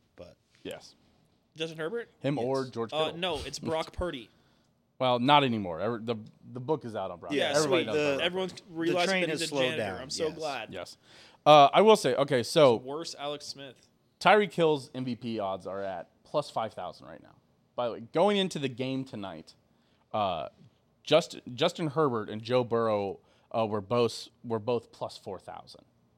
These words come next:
Speaker 2: I don't think those two should have better odds than Tyreek Hill to win the M V P.
Speaker 3: It's
Speaker 1: That's
Speaker 3: just
Speaker 1: just
Speaker 3: hard.
Speaker 1: quarterback.
Speaker 3: Yeah, it's just hard
Speaker 2: Yeah.
Speaker 3: for a wide receiver to win it.
Speaker 2: That's just
Speaker 3: Because
Speaker 2: crazy.
Speaker 3: the problem is,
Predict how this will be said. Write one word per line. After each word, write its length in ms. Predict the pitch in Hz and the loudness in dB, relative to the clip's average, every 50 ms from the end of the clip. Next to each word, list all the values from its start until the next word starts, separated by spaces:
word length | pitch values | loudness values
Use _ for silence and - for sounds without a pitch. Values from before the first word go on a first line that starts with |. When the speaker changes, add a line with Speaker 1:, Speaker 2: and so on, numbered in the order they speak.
| _ _ _ _ _ _ _ _ _ _ _ _ _ _ _ _ _ _ _ _ _ _ _ _ _ _ _ | _ _ _ _ _ _ _ _ _ _ _ _ _ _ _ _ _ _ _ _ _ _ _ _ _ _ _
Speaker 2:
I 160 | - 151 180 | 0 2 4
don't 220 | 190 190 170 170 170 | 4 4 4 2 0
think 280 | - 156 147 135 123 - | 0 0 0 0 -4 -8
those 440 | 131 123 120 147 151 156 147 139 - | -14 4 6 8 8 8 8 4 0
two 220 | - - 135 127 | -2 0 0 0
should 200 | 120 - 135 117 | 0 -2 -4 -2
have 240 | 117 117 113 107 104 | 0 -2 -2 -2 -2
better 260 | 117 113 110 107 104 104 | -4 -4 -4 -4 -4 -4
odds 320 | 98 98 95 95 87 85 | -4 -4 -6 -8 -10 -12
than 140 | 95 92 85 | -16 -16 -14
Tyreek 320 | - 107 98 90 92 82 - | -12 -12 -12 -12 -12 -14 -14
Hill 160 | 101 87 80 | -14 -14 -14
to 80 | 82 | -14
win 140 | 80 82 76 | -16 -16 -18
the 60 | 73 | -18
M 80 | 67 60 | -20 -20
V 80 | 50 50 | -20 -20
P. 140 | - - - | -20 -18 -14
Speaker 3:
It's 40 | - | -12
Speaker 1:
That's 140 | 165 - | -12 -8
Speaker 3:
just 120 | 254 220 208 | -6 -4 -4
Speaker 1:
just 100 | 165 - | -4 -4
Speaker 3:
hard. 140 | 190 180 170 | -2 -2 -2
Speaker 1:
quarterback. 440 | 175 175 127 113 117 110 113 135 - _ | -2 -2 -4 -4 -6 -6 -6 -8 -10 _
Speaker 3:
Yeah, 240 | 160 170 180 175 165 | -8 -6 -4 -4 -4
it's 100 | 170 170 | -4 -6
just 140 | - 233 - | -10 -12 -10
hard 220 | - 180 170 180 | -8 -6 -6 -6
Speaker 2:
Yeah. 60 | - - | -6 -8
Speaker 3:
for 100 | 175 160 | -8 -8
a 40 | |
wide 260 | 151 147 143 143 143 143 | -6 -6 -6 -8 -8 -10
receiver 360 | 135 - - 139 135 139 131 127 | -14 -16 -16 -16 -16 -16 -18 -18
to 140 | - - | -18 -20
win 220 | 127 127 127 123 123 | -20 -18 -18 -20 -20
it. 140 | 117 113 _ _ _ _ _ _ _ _ - - | -20 -20 _ _ _ _ _ _ _ _ -18 -16
Speaker 2:
That's 120 | - - | -16 -16
just 120 | - - - | -16 -16 -14
Speaker 3:
Because 240 | 156 180 190 190 | -6 -6 -4 -4
Speaker 2:
crazy. 140 | 165 151 - _ _ _ _ _ _ _ _ _ _ _ | -6 -8 -16 _ _ _ _ _ _ _ _ _ _ _
Speaker 3:
the 60 | - | -20
problem 480 | - - 202 220 214 202 175 165 151 143 | -14 -10 -8 -6 -6 -6 -6 -10 -14 -16
is, 360 | 131 120 113 113 113 - - | -16 -16 -16 -18 -20 -20 -20